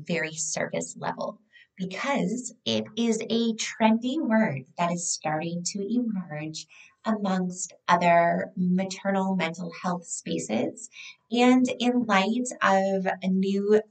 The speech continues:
perinatal mental health bills going forward here in Canada, um, we are going to jump into just the basics,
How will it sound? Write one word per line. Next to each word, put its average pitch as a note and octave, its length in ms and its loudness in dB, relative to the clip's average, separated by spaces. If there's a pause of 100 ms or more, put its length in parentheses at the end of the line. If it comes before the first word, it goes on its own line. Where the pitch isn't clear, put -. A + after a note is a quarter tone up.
(120)
perinatal F#3 500 2
mental F3 240 0 (100)
health A3+ 220 -10
bills F3+ 300 -2 (100)
going F#3 280 0
forward F3 420 -2
here E3+ 240 -4
in F3 100 -4 (160)
Canada, E3+ 460 -2 (400)
um, F3 200 4
we F#3+ 200 0
are G#3+ 100 6
going A#3 240 2
to B3 140 0
jump E3 380 0
into D3+ 760 -6 (260)
just F3+ 200 -2
the A3 100 -4
basics, - 640 -4